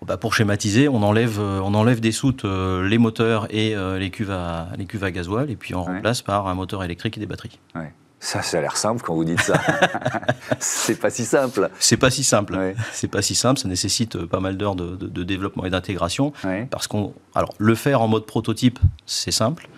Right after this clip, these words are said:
Speaker 1: Le faire en mode industriel avec
Speaker 2: Mm.
Speaker 1: la sécurité associée et les autorisations de navigabilité, c'est un
Speaker 2: Mm.
Speaker 1: tout petit peu plus compliqué.
Speaker 2: Et ça veut dire que vous êtes plutôt une boîte d'ingénieurs, vous avez quatre-vingts employés, ce que je disais tout à l'heure.
Speaker 1: Alors, on est plutôt une boîte industrielle. Aujourd'hui, effectivement, on a un ratio d'ingénieurs assez important, puisqu'on
Speaker 2: Ouais.
Speaker 1: est dans les phases de montée en puissance.
Speaker 2: Mhm.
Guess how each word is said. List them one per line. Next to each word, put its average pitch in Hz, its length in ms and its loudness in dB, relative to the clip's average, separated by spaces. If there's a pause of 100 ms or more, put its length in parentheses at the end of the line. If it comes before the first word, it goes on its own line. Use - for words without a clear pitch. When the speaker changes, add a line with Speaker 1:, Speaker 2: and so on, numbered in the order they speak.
(300)
Speaker 1:
Le 98 80 -6
faire 113 240 4
en 104 60 2
mode 101 160 -2
industriel 104 520 -2
avec 90 160 -4
Speaker 2:
Mm. 87 60 -2
Speaker 1:
la 87 60 -4
sécurité 95 480 -4
associée 101 480 -4 (120)
et 98 40 -2
les 90 160 -4
autorisations 90 520 -4
de 92 60 -2
navigabilité, 87 680 -4
c'est 113 140 -2
un 82 40 -4
Speaker 2:
Mm. 82 40 -6
Speaker 1:
tout - 100 -16
petit - 100 -20
peu 95 120 -8
plus - 140 -14
compliqué. - 340 -12
Speaker 2:
Et 107 60 -2
ça 135 200 4
veut 120 100 4
dire 143 200 6
que - 80 4
vous 113 180 6
êtes 127 140 4
plutôt 139 280 4
une 131 100 6
boîte 117 180 6
d'ingénieurs, 127 680 6
vous 113 80 -2
avez 101 120 6
quatre-vingts 110 320 0
employés, 107 400 4
ce - 80 -4
que 92 60 0
je 90 60 0
disais 90 160 2
tout - 200 -4
à 104 60 6
l'heure. 139 280 2 (600)
Speaker 1:
Alors, 110 200 2
on 117 100 6
est 113 100 6 (220)
plutôt 180 320 0
une 143 120 6
boîte 147 300 2 (100)
industrielle. 117 720 2
Aujourd'hui, 127 580 6
effectivement, 110 560 0
on 87 80 -2
a 90 60 0
un 87 140 2
ratio 92 260 -4
d'ingénieurs 92 440 -4
assez 87 140 -2
important, 90 380 -2
puisqu'on 95 200 -4
Speaker 2:
Ouais. 92 100 -2
Speaker 1:
est 92 40 -2
dans 90 100 0
les 90 100 -2
phases 95 180 -2
de 95 60 -4
montée 90 240 -6
en 87 40 -4
puissance. 147 440 -2
Speaker 2:
Mhm. 90 160 -4